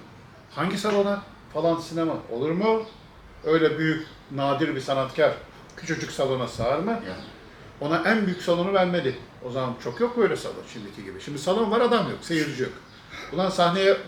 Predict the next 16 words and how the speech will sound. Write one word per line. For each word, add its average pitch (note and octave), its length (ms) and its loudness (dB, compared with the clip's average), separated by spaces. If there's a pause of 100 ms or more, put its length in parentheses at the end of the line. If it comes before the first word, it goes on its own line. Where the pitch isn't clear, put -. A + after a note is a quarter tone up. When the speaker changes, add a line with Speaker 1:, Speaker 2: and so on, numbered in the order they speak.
Speaker 1:
kom-, F3+ 220 2
ıı, E3 420 -2 (240)
grup F#3+ 200 0
çıkartıyorlar. A#2+ 520 2
On G3 120 4
kişi, G#3+ 360 -4
on D3+ 240 0
tane A#2+ 220 2
saz F3 320 -2
ya A#2 120 0
da A2 120 -2
oyuncu. C3 400 2 (360)
Seyirci D#3 340 -2
on F3 140 2
tane D#3+ 240 -2
değil. - 120 -6